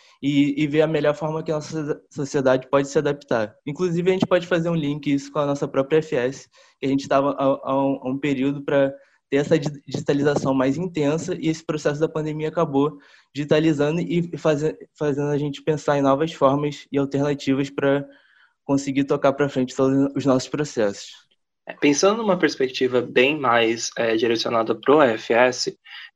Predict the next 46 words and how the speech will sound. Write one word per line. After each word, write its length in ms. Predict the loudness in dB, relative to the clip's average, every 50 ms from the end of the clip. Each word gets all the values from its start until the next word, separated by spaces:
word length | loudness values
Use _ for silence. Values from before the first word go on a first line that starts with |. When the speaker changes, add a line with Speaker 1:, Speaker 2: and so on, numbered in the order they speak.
| _ _
Speaker 2:
eu 80 | 0 2
acho 280 | 2 2 2 0 -4
que 500 | -4 -8 -2 2 4 4 6 6 4 4 6
o 120 | 6 6
A 80 | 6 6
F 140 | 6 6 4
S 120 | 4 4
ele 120 | 4 2 2
conta 260 | 2 2 2 2 0
com 180 | 0 0 0 0
um 60 | 0
dos 80 | 0
melhores 400 | 0 2 4 6 6 6 6 4
recursos 460 | 0 -4 0 2 2 2 2 0 -6 -8
que 100 | -6 -2
qualquer 320 | 0 0 0 2 2 2
organização, 720 | 2 2 2 0 0 0 -2 -2 -2 0 2 2 2 2 2
indiferente 560 | -2 -4 -4 0 0 2 2 2 2 0 0
do 120 | -4 -4
setor, 360 | -2 -2 -2 0 2 0 0 2
pode 280 | 2 0 0 0 -2
ter, 220 | -4 -4 -4 -4 -4 -8 _ _ -20 -20 -20 -20 -20 _ -4
que 120 | 2 4
é 60 | 4 6
a 80 | 4
força 320 | 4 4 2 2 4 4 2
do 120 | 0 0
trabalho 380 | 0 0 2 2 2 2 2 2
voluntário, 600 | 0 -2 -2 -2 -2 0 0 0 -2 -6 -12 -20 _ _ _ _ _ _ _ _ _ _ _ _ _ _ _ -10
de 60 | -4
pessoas 360 | -4 -2 0 4 4 4 4
que 80 | 2 -2
se 80 | -4
identificam 520 | 0 0 0 0 -2 0 0 0 0 0 -2
com 100 | -2 -2
a 60 | -2
proposta 480 | -2 -2 0 2 4 4 4 2 -2
que 120 | -6 -6 -6
temos 340 | -8 -6 -6 -6 -6 -6 -8
de 60 | -6
promover 440 | -6 -4 -4 -4 -2 -2 -2 -2 -2
um 80 | -6
mundo 240 | -6 -6 -4 -6 -6
com 140 | -6 -6 -6
mais 240 | -6 -6 -6 -6 -2
paz 440 | 2 2 4 4 2 -2 -8 -14